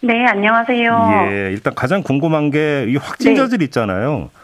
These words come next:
Speaker 1: 네네.
Speaker 2: 확진자들은 어떻게 투표할 수 있습니까? 사전 투표는?
Speaker 1: 네, 이번 대선의 코로나 일구 확진 또는 격리 유권자분들은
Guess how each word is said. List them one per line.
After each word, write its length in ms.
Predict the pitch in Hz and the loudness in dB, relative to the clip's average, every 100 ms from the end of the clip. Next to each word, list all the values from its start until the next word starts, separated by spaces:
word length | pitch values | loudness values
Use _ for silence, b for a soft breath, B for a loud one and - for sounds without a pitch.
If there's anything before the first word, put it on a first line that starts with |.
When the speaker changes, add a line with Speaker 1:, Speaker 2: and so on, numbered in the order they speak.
| B | B
Speaker 1:
네네. 460 | 240 240 196 180 170 | -2 0 0 0 -2
Speaker 2:
확진자들은 560 | 208 262 240 233 247 | -2 0 0 2 0
어떻게 260 | 110 180 220 | 0 -2 -4
투표할 340 | - - 185 | -4 -4 -4
수 120 | - | -4
있습니까? 340 | 120 - 104 117 | -10 -6 -4 -4
사전 280 | - 190 196 | -2 -4 -4
투표는? 480 | - - 107 160 - _ _ _ | -6 -6 -2 -4 -6 _ _ _
Speaker 1:
네, 440 | 226 190 190 175 170 B B - | -6 -4 -2 -4 -6 B B -4
이번 260 | 240 294 | 0 2
대선의 440 | 277 233 262 262 262 | 2 0 0 0 0
코로나 400 | 311 320 294 262 | 0 0 0 0
일구 220 | 262 262 | -2 -2
확진 500 | 294 302 _ 285 285 | -2 -4 _ -4 -2
또는 480 | 233 233 214 226 240 | -2 -2 -2 -2 -4
격리 360 | - 196 226 254 | -4 -2 0 0
유권자분들은 960 | 202 214 214 220 202 190 180 180 214 | 0 -4 -2 -4 -2 -4 -2 -2 -2